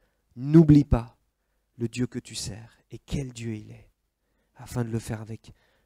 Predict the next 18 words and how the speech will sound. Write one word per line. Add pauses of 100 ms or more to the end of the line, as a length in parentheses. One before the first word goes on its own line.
(140)
cette
crainte
et
ce
respect
de
Dieu. (760)
Et
alors
tu
auras
de
l'assurance
dans
ton
cœur. (400)
Cette
autorité